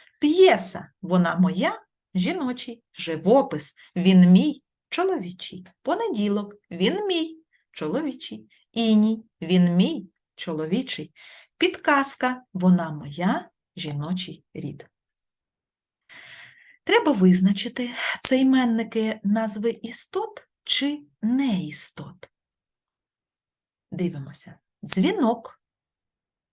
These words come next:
Неістота. Зоря. Неістота. П'єса. Неістота.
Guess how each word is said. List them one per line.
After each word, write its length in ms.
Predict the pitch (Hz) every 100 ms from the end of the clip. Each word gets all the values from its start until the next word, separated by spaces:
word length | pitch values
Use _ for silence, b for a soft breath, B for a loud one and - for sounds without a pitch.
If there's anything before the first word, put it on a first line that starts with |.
| _ _ _ _ _ _ _
Неістота. 1000 | 160 156 156 214 277 - 143 143 - - _ _ _ _ _ _
Зоря. 680 | 156 175 226 392 359 277 302 _ _ _ _ _ _ _ _ _ _ _ _ _ _
Неістота. 1000 | - 156 156 185 320 - - 151 - - _ _ _ _ _ _ _ _ b b b _ _ _ _ _ _ _ _ _ _ _ _
П'єса. 640 | 302 339 320 269 - 294 294 _ _ _ _ _ _ _
Неістота. 760 | 143 - - - 190 185 190